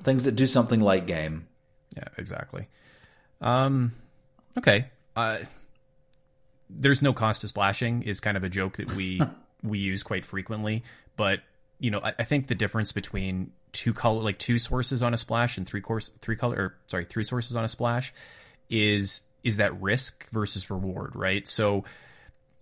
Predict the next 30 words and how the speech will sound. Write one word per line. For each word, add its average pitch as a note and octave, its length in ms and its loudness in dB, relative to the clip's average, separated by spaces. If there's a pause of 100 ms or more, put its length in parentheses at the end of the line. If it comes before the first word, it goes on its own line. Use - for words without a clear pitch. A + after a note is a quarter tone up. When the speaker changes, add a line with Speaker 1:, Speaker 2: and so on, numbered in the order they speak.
Speaker 2:
the, G2+ 760 2 (760)
or, C#3 120 -2
or C#3+ 140 2
you're, B2 180 4
you're, A#2 180 2
you're A#2 240 -2
hedging A#2+ 320 2
your G#2+ 100 2
risk G#2 240 -2
in G#2 60 -2
different G2 240 -6
directions. F#2 460 -4
Playing A2+ 280 -2
fewer F3+ 320 -2
sources G2+ 800 -2 (680)
is A2+ 160 2
hedging A#2 300 4
your G#2 100 0
risk G#2 280 -2
more G2+ 180 -2
toward G2+ 360 -4
getting G#2+ 200 0
that G2+ 160 0
card G2+ 240 -4
trapped F#2+ 360 -2
in G#2 60 -6
your F#2 140 -6
hand G#2 380 -2
versus G2 500 -4
not F#2+ 400 0